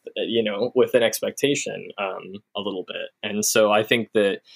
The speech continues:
at least for myself, you know, it's been getting out and kind of reworking that, you know, figuring out what,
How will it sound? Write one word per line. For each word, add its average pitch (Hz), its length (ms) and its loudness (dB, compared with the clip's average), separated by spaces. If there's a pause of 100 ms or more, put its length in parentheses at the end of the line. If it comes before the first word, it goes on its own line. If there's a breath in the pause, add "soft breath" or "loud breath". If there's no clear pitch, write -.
(160 loud breath)
at 117 120 4
least 127 180 2
for 120 100 2
myself, 117 640 2
you 113 160 -2
know, 104 140 4
it's 101 120 0
been 110 140 0
getting 107 240 2
out 104 220 2
and 107 100 -4
kind 104 220 0
of 101 120 0
reworking 113 600 2
that, - 180 -6
you 107 80 0
know, 107 140 4
figuring 117 400 4
out 98 200 0
what, 101 360 2